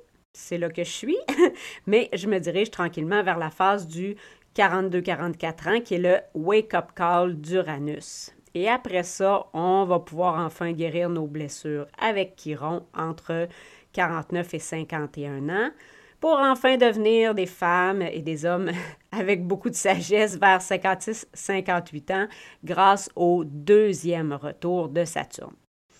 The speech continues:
Puis là, ici, je me suis demandé si, si j'allais tout de suite aborder le sujet du deuxième retour de Saturne, étant donné qu'on est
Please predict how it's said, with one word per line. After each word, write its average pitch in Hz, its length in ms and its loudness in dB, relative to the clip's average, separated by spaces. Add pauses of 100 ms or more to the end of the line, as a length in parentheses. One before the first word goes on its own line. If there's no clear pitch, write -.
(180)
Puis 254 100 2
là, 330 60 4
ici, - 180 -2
je 294 60 4
me 214 80 4
suis 180 180 -6
demandé 175 420 0
si, 196 220 -8
si 170 340 -8
j'allais 180 300 2
tout 202 100 0
de 196 60 -4
suite 269 180 0
aborder 175 400 4
le 240 60 0
sujet 202 460 -4
du 202 320 -6 (360)
deuxième 240 920 2
retour 226 600 -2
de 185 140 2
Saturne, 180 420 -2
étant 202 240 0
donné 175 260 0
qu'on 180 200 -2
est 175 160 0